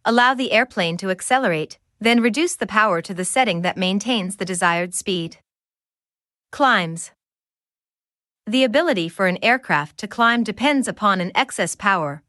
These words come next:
or thrust over what it takes to maintain equilibrium. Excess power is the available power over and above that required to maintain horizontal flight at a given speed. Although the terms power and thrust are sometimes used interchangeably,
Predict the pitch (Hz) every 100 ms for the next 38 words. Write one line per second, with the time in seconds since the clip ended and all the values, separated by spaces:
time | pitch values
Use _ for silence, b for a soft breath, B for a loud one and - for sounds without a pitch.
0 | _ - 226 226 302 269 - 202 190 190
1 | 208 214 - 277 269 - 214 185 185 220
2 | 214 214 208 233 208 165 156 151 156 _
3 | _ _ _ _ _ _ _ _ _ _
4 | - 277 - 247 202 - 196 175 151 180
5 | 185 214 196 240 285 208 170 214 214 180
6 | - 175 156 160 _ - 208 214 262 277
7 | 175 180 196 - 285 226 170 - 190 185
8 | 196 247 254 214 214 214 220 226 254 -
9 | 294 196 151 - 185 185 185 185 208 -
10 | 180 156 156 _ _ _ _ _ _ _
11 | _ _ - 254 269 320 294 - 233 233
12 | - 214 202 156 147 185 - 247 185 -
13 | 190 190 302 311 233 180 170 190 202 196
14 | - 240 269 - 240 247 160 151 151